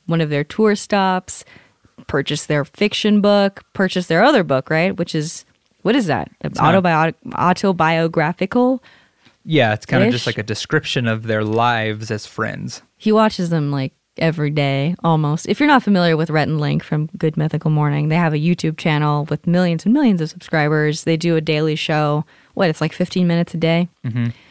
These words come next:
Speaker 1: At this point, they're, it's like a huge operation. They have a full crew and, and people,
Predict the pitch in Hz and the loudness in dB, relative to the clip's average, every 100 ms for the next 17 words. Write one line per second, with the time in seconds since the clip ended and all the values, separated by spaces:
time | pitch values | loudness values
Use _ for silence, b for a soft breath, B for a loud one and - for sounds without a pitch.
0 | B B 233 285 208 185 160 170 156 - | B B 0 2 2 2 2 2 2 0
1 | 165 156 160 - 165 151 143 - 139 151 | -2 -2 -2 -2 -2 0 -2 -2 -4 -2
2 | 151 151 147 - 156 143 160 - _ - | -2 -2 -2 -4 -4 -4 -6 -12 _ -6
3 | 170 160 143 143 143 135 165 - 143 151 | 0 2 2 0 -2 -4 -4 -6 -6 -4
4 | 151 - 143 143 | -6 -4 -4 -6